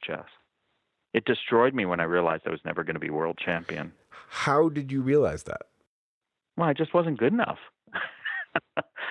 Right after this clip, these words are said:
Speaker 1: You know, I kept banging my head against that wall until I realized, no, I'm actually, I'm not that good. I don't have the patience.
Speaker 2: Being an obsessive, do you have to just, do you ever play, or do you just have to leave it?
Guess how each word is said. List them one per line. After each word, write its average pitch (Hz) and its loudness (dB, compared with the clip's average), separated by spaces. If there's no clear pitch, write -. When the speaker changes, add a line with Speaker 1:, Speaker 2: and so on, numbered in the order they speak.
Speaker 1:
You 170 4
know, 151 4
I 131 2
kept - 0
banging 135 2
my 127 2
head 143 2
against 127 -2
that 92 2
wall 95 0
until 104 -4
I 104 2
realized, 104 0
no, 156 2
I'm 92 -4
actually, 110 -2
I'm 101 0
not 104 -2
that 151 -4
good. 196 0
I - -10
don't 117 2
have 139 0
the 131 0
patience. 120 -2
Speaker 2:
Being 127 4
an 135 0
obsessive, 135 0
do - -2
you 104 4
have 104 -2
to 104 -6
just, 92 -8
do 87 -12
you 85 2
ever 82 2
play, 82 0
or 85 2
do 80 -8
you 73 -4
just 76 -4
have 76 -4
to 73 -6
leave 67 -4
it? 67 -6